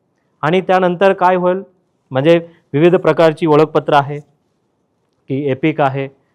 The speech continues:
आणि पॅन आहे आणि शासनाने दिलेलं कुठलं आयडी कार्ड आहे आणि आधार कार्ड आहे आणि पासपोर्ट आहे. यापैकी तुम्ही एखादा फोटो आयडेंटिटी तुम्ही त्या ठिकाणी घेऊन या.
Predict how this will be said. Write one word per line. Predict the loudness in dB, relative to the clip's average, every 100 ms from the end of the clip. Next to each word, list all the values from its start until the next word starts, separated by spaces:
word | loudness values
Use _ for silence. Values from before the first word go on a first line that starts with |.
| _ _ _ -4
आणि | -2 -2 -6 _ _
पॅन | 2 2 0
आहे | -4 -6 -10 -12 _ _ _ _ _ -10
आणि | -6 -6 -8 -10 _ _ _ _ -8
शासनाने | -8 -6 -8 -6
दिलेलं | -4 -4 -4 -4
कुठलं | -8 -10
आयडी | -8 -6 -2 0
कार्ड | 0 0
आहे | 0 -4 -10 _ _ _ _ _ _ -8
आणि | -6 -2 -4 -4 -4
आधार | -2 2 0
कार्ड | 0 -4 -4
आहे | -6 -10 _ _ _ _ _ _ _ _ _ _ _
आणि | -4 -4
पासपोर्ट | -4 -4 -4 -6 -16 -16
आहे. | -20 _ _ _ _ _ _ _ _
यापैकी | -2 2 2 0 -4
तुम्ही | -2 0
एखादा | 0 0 0 2 0 -4 _ _
फोटो | -4 0
आयडेंटिटी | 0 0 -2 -6 -6 -4 -4 -8 _ _ _ _
तुम्ही | -8 -6 -6
त्या | -4
ठिकाणी | -6 -8 -12 -12
घेऊन | -10 -10 -8
या. | -10